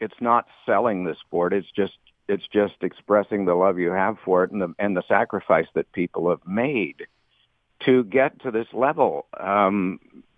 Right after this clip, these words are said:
uh, you know, there are probably a lot of hockey moms and dads listening right now that, that are nodding their heads over a cup of coffee. They know what it's like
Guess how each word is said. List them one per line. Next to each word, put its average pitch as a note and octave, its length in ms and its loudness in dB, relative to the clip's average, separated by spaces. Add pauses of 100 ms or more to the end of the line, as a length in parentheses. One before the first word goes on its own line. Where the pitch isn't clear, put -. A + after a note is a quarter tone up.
(100)
uh, F#2+ 100 -4
you G#2 180 2
know, B2 120 2
there B2+ 120 4
are - 20 0
probably G#2+ 500 2
a F#2+ 80 2
lot G#2 180 4
of G2 80 2
hockey G#2+ 320 -4
moms G2+ 380 -2
and F2+ 140 -6
dads B2 340 -2
listening G2 480 -4
right C#2+ 300 -2
now D#2+ 240 0
that, F#2+ 180 2 (400)
that A2 140 0
are G#2+ 100 -2
nodding B2+ 440 4
their A#2 180 0
heads C3+ 360 2
over A2+ 280 0
a G#2 60 -2
cup - 260 0
of A#2+ 100 -4
coffee. C#3+ 440 2
They A2+ 180 -4
know C3 220 0
what A#2 260 0
it's A2+ 220 -6
like C#3 460 0